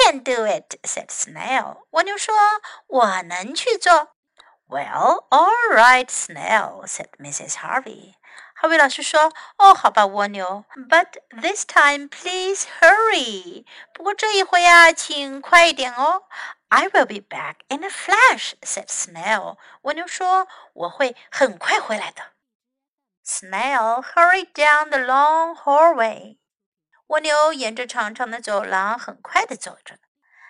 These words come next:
“I will show Missus Harvey she can count on me," he said.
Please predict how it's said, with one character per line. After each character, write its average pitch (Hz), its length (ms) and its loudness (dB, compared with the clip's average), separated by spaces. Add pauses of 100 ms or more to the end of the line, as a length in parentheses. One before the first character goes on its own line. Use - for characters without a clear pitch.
(280)
“I 480 80 4 (100)
will 220 160 2
show 208 300 -6
Missus 254 380 -8 (140)
Harvey 320 460 -2
she - 240 -4
can 233 240 -6
count 427 380 0
on 269 180 2
me," 190 420 -20
he 170 80 -18
said. - 280 -16